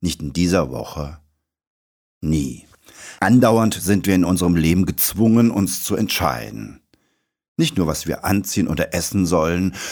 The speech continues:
sondern es sind häufig weitaus schwierigere Dinge, beispielsweise die Wahl des Ausbildungsweges und des Berufs,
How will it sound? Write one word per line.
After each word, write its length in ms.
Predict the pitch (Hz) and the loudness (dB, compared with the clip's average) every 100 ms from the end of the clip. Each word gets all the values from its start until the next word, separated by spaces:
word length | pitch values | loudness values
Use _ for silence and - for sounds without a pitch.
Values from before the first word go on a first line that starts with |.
| - - _ - | -14 -20 _ 0
sondern 340 | 131 135 139 | 4 4 4
es 120 | 113 | 0
sind 220 | 110 95 - | 0 0 0
häufig 500 | 98 110 110 92 87 | 0 0 -2 -2 0
weitaus 460 | 98 123 - 104 | 0 0 -2 -2
schwierigere 640 | - 98 95 90 87 82 78 | -2 2 2 2 0 0 -2
Dinge, 600 | 85 80 82 85 85 - _ _ - | -2 0 0 -2 -6 -12 _ _ -6
beispielsweise 720 | 71 - - 73 73 69 71 | -4 -4 -8 -6 -2 -4 -4
die 140 | 76 | -2
Wahl 200 | 69 73 | 0 0
des 240 | 82 90 - | -2 -4 0
Ausbildungsweges 1040 | 90 - 98 90 82 - 82 80 82 80 | 0 0 0 0 -2 -2 0 0 0 -4
und 160 | - 69 | -8 -10
des 140 | 69 | -12
Berufs, 840 | - 71 78 90 92 - - - | -10 -4 -2 -2 -4 -8 -10 -12